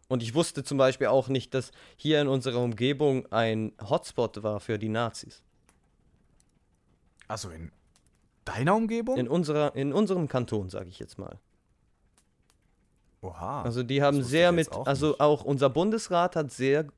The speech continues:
Speaker 1: eng mit den Nazis zusammengearbeitet, weil wir waren die Neutralen. Wir haben uns nicht auf eine Seite gestellt, also haben wir uns auf beide Seiten gestellt. Also das ist sowas, wo halt, ja, das wird nicht angesprochen.
Speaker 2: Also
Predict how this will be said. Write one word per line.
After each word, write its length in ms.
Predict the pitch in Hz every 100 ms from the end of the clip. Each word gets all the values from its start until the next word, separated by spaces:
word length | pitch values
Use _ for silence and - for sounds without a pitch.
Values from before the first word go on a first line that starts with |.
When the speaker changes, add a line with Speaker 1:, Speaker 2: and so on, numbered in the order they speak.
| _
Speaker 1:
eng 260 | 123 120 127
mit 200 | 127 123
den 80 | 135
Nazis 360 | 120 120 123
zusammengearbeitet, 800 | - 135 170 185 131 107 101 - 135
weil 220 | 117 117
wir 140 | 131
waren 280 | 120 117 123
die 100 | 139
Neutralen. 880 | 151 170 - - 233 262 226 110 92 - _ _ _ _ _
Wir 120 | 120
haben 240 | 120 196 208
uns 180 | 202 170
nicht 200 | 131 123
auf 120 | 113
eine 120 | 117
Seite 300 | 104 107 -
gestellt, 400 | 127 - 120 139
also 180 | 139 127
haben 160 | 131 135
wir 100 | 139
uns 140 | 135
auf 180 | 151 -
beide 340 | 185 226 254
Seiten 400 | 208 131 120 113
gestellt. 440 | 107 - 110 101 - _ - - -
Also 180 | 131 139
das 240 | 175 185
ist 160 | 180 -
sowas, 380 | 160 156 131 135
wo 160 | 143
halt, 240 | 135 127 - _ _ _ _ _ _ _ _ 127
ja, 280 | 185 143
das 220 | 107 110 123
wird 160 | 185
nicht 160 | 151 143
angesprochen. 480 | 147 135 - - _ _ _ _ _ _ _ _ - - -
Speaker 2:
Also 160 | 120